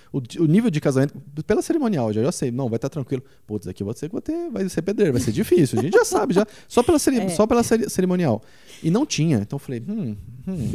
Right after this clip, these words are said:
Speaker 1: difícil, né? Vai ser complicado." Ah, dito e feito. É dito e feito.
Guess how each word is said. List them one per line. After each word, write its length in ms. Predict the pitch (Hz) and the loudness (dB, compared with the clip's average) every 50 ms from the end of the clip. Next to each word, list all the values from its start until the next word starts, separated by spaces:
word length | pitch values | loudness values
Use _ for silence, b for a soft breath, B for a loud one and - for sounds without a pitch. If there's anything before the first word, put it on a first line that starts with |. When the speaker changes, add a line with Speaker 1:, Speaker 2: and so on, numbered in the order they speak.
| 330 320 294 | 2 2 2
Speaker 1:
difícil, 480 | 269 226 339 254 180 139 120 - - 131 | 2 4 4 4 6 4 4 2 0 -2
né? 180 | 135 143 156 | -2 -2 -2
Vai 140 | 170 - 202 | -2 -4 -4
ser 120 | - - 220 | -4 -4 -4
complicado." 540 | - 240 - 320 294 - 156 127 113 123 - | -4 -2 -2 -4 -4 -4 -4 -4 -4 -6 -6
Ah, 140 | - 285 254 | -6 -8 -6
dito 220 | 117 117 - - | -8 -8 -10 -10
e 20 | 240 | -12
feito. 320 | - - - - - _ _ _ _ b b b b b b b | -14 -14 -14 -16 -18 _ _ _ _ b b b b b b b
É 80 | - | -8
dito 180 | 117 117 117 - | -8 -6 -6 -6
e 20 | - | -4
feito. 240 | - 107 98 - | -2 -2 -4 -4